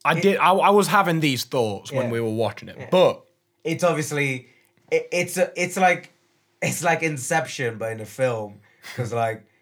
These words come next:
Speaker 2: they're, she's playing a character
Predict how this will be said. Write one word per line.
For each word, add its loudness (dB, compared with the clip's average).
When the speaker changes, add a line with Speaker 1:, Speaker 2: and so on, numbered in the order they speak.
Speaker 2:
they're, -2
she's -8
playing -2
a -6
character -2